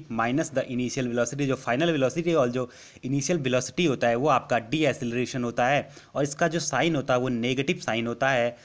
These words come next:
और जो इसका रिजल्ट आता है, वो ड्रॉपिंग यानी वेलोसिटी ड्रॉपिंग होता है। जो उसका वेग होता है, जो वस्तु का, वो धीरे धीरे कम होता है, तो उसे deceleration बोलते हैं। तो ये था उसके बारे में कुछ एक्सप्लेनेशन। अब आपका नेक्स्ट क्वेश्चन है, "Sky appears blue due to", आकाश का रंग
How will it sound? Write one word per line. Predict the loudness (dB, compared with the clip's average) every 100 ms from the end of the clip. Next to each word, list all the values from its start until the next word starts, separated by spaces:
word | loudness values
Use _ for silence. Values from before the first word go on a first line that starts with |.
| -20 -4
और | -4
जो | -2
इसका | -2 0 0
रिजल्ट | 0 0 2
आता | 2 2
है, | 2
वो | 2 -2 -6 -8
ड्रॉपिंग | 0 0 2 0 2
यानी | 0 0
वेलोसिटी | 0 0 0 0 -2
ड्रॉपिंग | 0 0 0 0 0
होता | 0
है। | 2
जो | 2
उसका | 0 0
वेग | 0 2 2 0
होता | 0 0
है, |
जो | 0 -2
वस्तु | -2 -2 0
का, | 2
वो | 2 0
धीरे | -2 -2 0
धीरे | 0 0
कम | 0 0 0
होता | 0 0
है, |
तो | -2
उसे | -4 -6 -6 -2
deceleration | -4 -2 -4 -2 -4 -4 -2 -4 -6 -14 -20 _
बोलते | -4 -4 -2 0
हैं। | 0 0 -2 -8 -20 _
तो | -8
ये | -2 -2
था | 0
उसके | -4 -2 -2
बारे | 0 0
में | 0 -4
कुछ | -6 -12 -10
एक्सप्लेनेशन। | -8 -8 -4 -2 -2 0 0 0 -6 -20 _ _ _ _ _ -20 -20 -20 -2
अब | 2
आपका | 2 2 0
नेक्स्ट | 0 -2 -2
क्वेश्चन | -4 -2 -2
है, | -2
"Sky | -6 -4 0 0
appears | 0 -2 -2 -2 -4 -6
blue | 0 0 0
due | -2 -2
to", | -2
आकाश | -2 0 0 0
का |
रंग | 0 0